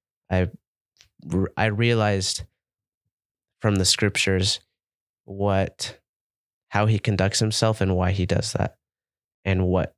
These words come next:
difference that makes. And just by making small goals, goal setting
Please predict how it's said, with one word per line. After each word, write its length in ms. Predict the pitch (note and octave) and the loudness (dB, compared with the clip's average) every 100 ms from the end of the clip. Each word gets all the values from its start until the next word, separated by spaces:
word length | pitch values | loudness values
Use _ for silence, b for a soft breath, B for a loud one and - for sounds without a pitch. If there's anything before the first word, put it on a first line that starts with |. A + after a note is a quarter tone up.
| - | -2
difference 420 | G#2+ - F#2 - | -2 0 -2 0
that 160 | F2+ - | -2 0
makes. 520 | F2 D#2 - - - _ _ _ _ _ _ _ _ _ _ - | -2 -2 -2 -4 -6 _ _ _ _ _ _ _ _ _ _ -4
And 440 | G#2 G#2 G2+ F#2 - _ _ _ _ | 0 2 0 -2 -8 _ _ _ _
just 220 | - G#2+ - | -2 0 2
by 140 | G2+ | 2
making 400 | G2+ F#2+ G#2 F#2+ | 2 0 0 0
small 320 | - F#2+ F#2+ | 0 0 0
goals, 600 | F#2+ G#2 G#2 G2 F#2 - - _ - | 0 0 0 0 -2 -4 -10 _ -6
goal 480 | A2+ A#2 A2 F#2+ - | -2 0 0 -2 -4
setting 480 | - G2+ F#2+ F#2 | -2 0 2 0